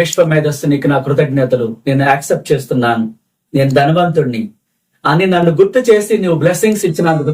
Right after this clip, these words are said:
thank you so much అంటూ ఉదయం నుంచి రాత్రి దాకా నూట ఎనిమిది సార్లు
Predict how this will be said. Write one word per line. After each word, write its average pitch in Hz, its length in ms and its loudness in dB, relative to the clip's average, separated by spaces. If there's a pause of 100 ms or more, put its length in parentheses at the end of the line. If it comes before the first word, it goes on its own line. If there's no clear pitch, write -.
thank 170 240 0
you 165 160 -6
so 165 80 4 (100)
much 139 240 -6
అంటూ 143 200 4 (760)
ఉదయం 170 500 2
నుంచి 175 200 0 (140)
రాత్రి 151 320 -2 (100)
దాకా 147 260 -2 (160)
నూట 151 140 0 (100)
ఎనిమిది 135 300 -2
సార్లు 131 340 2